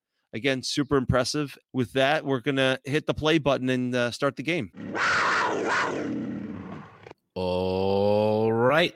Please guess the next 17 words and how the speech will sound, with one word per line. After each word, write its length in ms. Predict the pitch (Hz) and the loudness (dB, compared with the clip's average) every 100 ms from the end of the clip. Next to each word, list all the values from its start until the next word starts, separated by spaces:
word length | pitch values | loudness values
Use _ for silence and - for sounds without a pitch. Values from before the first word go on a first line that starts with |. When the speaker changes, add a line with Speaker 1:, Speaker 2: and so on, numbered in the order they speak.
| - | -4
Speaker 2:
let's 320 | 113 113 - | -4 -4 -2
welcome 320 | 117 - 104 - | -2 -2 -6 -4
Ashlyn 440 | 127 127 - 107 | -4 -4 -6 -6
Sparrow, 480 | - - 110 110 107 | -4 -2 0 0 0
two 280 | - - 123 | -4 -6 -2
thousand 480 | 120 104 104 104 | -2 -2 -4 -10
ten 260 | - 107 107 | -8 -6 -6
Penn 240 | 104 110 | -8 -10
State 320 | 104 - 101 - | -10 -8 -8 -2
graduate, 500 | 95 95 - 101 - _ - - _ - | -2 -2 -2 -6 -8 _ -20 -20 _ -4
Information 640 | 127 - 113 107 110 117 | -2 -2 0 0 0 -2
Sciences 640 | 104 113 104 107 92 104 82 | -4 -2 0 -2 -4 -8 -8
and 180 | 95 | -10
Technology 720 | - 104 104 98 104 101 107 | -8 -8 -4 -2 -2 -2 -6
Design 440 | 92 92 104 98 101 | -8 -6 -2 0 0
and 140 | 92 | -2
Development, 520 | 92 87 95 139 202 | -6 -2 0 0 -2